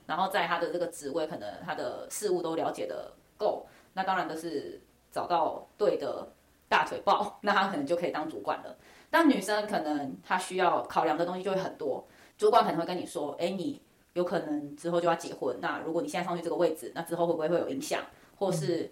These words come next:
你经期会痛，会不舒服，然后你都，你每个月都会请这个经期假。”那这样子也会影响到，比如说我们要开会，我们或是要做一些什么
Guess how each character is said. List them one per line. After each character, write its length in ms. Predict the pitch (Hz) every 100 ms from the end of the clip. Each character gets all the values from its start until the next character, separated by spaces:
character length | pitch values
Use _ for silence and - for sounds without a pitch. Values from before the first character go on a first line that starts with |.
| -
你 120 | 143
经 220 | - 185
期 340 | 196 - - 190 -
会 120 | 160
痛， 280 | - 196 208
会 60 |
不 100 | 190
舒 220 | 196 196
服， 160 | 202 -
然 80 | 147
后 60 | 175
你 80 |
都， 100 | 160 -
你 80 | 180
每 120 | 180
个 100 | 160
月 80 | 175
都 100 | 180
会 80 | 190
请 160 | 160
这 80 | 147
个 180 | 156 135 -
经 160 | - 175
期 140 | -
假。” 200 | - 196 - - - - - -
那 100 | 214
这 60 | 208
样 160 | 202 170
子 80 |
也 80 | -
会 300 | 196 170 160
影 140 | - 175
响 180 | 170 151
到， 140 | 180
比 80 | 165
如 80 | 151
说 180 | 170
我 80 | 160
们 80 | 156
要 80 | 180
开 220 | - 196
会， 320 | 202 202 - -
我 60 |
们 140 | 139 156
或 120 | 185
是 100 | 180
要 120 | 165
做 180 | 185 170
一 60 |
些 140 | 170 175
什 120 | 160
么 320 | 120 107 95